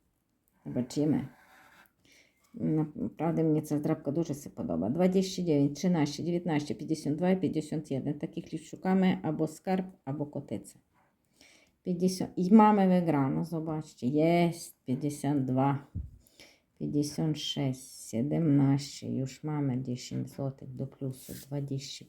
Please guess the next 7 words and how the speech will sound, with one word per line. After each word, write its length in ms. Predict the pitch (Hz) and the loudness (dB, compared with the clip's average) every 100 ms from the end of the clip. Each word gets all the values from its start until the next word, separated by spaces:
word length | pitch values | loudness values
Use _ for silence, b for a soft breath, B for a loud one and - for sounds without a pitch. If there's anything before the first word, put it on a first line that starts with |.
| - | -10
pięć. 500 | 120 131 180 - _ b b b b b b b b | -6 -4 -6 -8 _ b b b b b b b b
Dwadzieścia 720 | 151 165 170 160 156 - - 139 - | -6 -2 0 0 -4 -6 -12 -12 -12
trzy. 480 | - - 147 139 156 160 156 _ _ | -10 -6 -2 -2 -2 -4 -10 _ _
Czterdzieści 840 | - - - 202 190 180 180 - 185 | -20 -10 -4 0 0 -2 -8 -12 -18
pięć. 440 | - 175 170 170 _ b b b b - | -12 -6 -6 -6 _ b b b b -10
Pięćdziesiąt 680 | 202 208 196 - 196 185 | -8 -6 -6 -4 -2 -2
siedem. 520 | - 185 175 180 175 | 0 0 2 0 -2